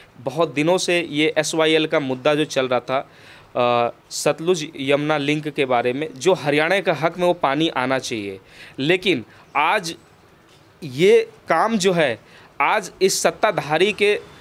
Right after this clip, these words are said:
सत्ता में होना चाहिए था, लेकिन खट्टर सरकार के कान पर ये जू जरा सा भी नहीं रेंग रहा है कि ये पानी लाना चाहिए। आज हरियाणा में ये पानी अगर आता है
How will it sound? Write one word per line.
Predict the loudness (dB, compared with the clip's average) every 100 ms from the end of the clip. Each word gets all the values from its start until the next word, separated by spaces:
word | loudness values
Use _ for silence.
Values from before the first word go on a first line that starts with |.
| -20 -8
सत्ता | -2 -2 0 0
में | 2 2
होना | 2 2 2
चाहिए | 2 2 2
था, | -2 -8 -12 -18 -4
लेकिन | 0 0 0
खट्टर | -4 -4 -6 0 0
सरकार | 2 0 2 0 0
के | -2
कान | -2 0 -2
पर | -2 0
ये | 0
जू | 0 -4 0
जरा | 2 2
सा | 0
भी | -4 -4
नहीं | -4 -4
रेंग | -4 0
रहा | 0
है | 0
कि | -2
ये | -4
पानी | -2 -2 0 -2
लाना | 0 0 0
चाहिए। | -2 -4 -4 -6 -12 -16 -20 -20 -20 -4 0
आज | 0 0
हरियाणा | -2 0 2 2
में | 2 2
ये |
पानी | 2 0 2 2
अगर | 4 2
आता | 2 0 0 0
है | -2